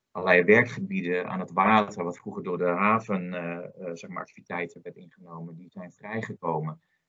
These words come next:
De havenactiviteiten zijn naar het westen vertrokken. Heel veel gebieden zijn getransformeerd. De gemeente heeft daar ook, ehm, allemaal visievorming op, eh, losgelaten. En Buiksloterham is een heel strategische locatie,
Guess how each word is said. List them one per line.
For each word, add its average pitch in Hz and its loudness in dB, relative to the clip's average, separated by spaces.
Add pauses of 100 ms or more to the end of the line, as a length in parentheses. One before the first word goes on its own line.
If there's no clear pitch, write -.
(160)
De - -18
havenactiviteiten 95 -2
zijn 90 -8
naar 87 -2
het 87 -6
westen 90 -2
vertrokken. 127 -4
Heel 104 2
veel 104 -8
gebieden 87 -12
zijn 90 -12
getransformeerd. - -8
De - -20
gemeente 98 2
heeft 87 0
daar 82 -10
ook, 87 0
ehm, 87 -2 (200)
allemaal 90 -8
visievorming 123 -2
op, 107 -6
eh, 101 -4 (640)
losgelaten. 101 2
En 92 -2
Buiksloterham 110 2
is - -10
een 98 -2
heel 110 2
strategische 101 0
locatie, 95 -2